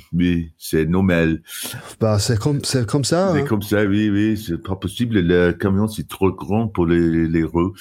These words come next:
Speaker 1: Et ça, et, uh, <laughs> and it was all very funny and that, and someone, some, some, someone to get out, and, and that was it.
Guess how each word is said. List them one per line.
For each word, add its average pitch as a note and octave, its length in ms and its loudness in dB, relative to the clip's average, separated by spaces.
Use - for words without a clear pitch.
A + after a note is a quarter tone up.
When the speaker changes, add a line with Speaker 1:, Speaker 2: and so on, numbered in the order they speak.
Speaker 1:
Et A2+ 80 2
ça, A#2+ 260 0
et, A#2+ 220 4
uh, A2+ 420 4
<laughs> - 760 -2
and B3+ 80 0
it A3+ 80 2
was F3 120 0
all F3+ 140 2
very B2+ 240 2
funny F2 440 0
and F2+ 160 2
that, F2 240 0
and E2 200 -4
someone, F#2 280 -2
some, E2+ 240 0
some, D2+ 340 -2
someone D#2 200 -2
to D#2 80 -2
get - 160 2
out, C2+ 280 2
and, C#2+ 80 -2
and F#2+ 100 2
that F2+ 120 0
was - 120 -10
it. E2 180 -10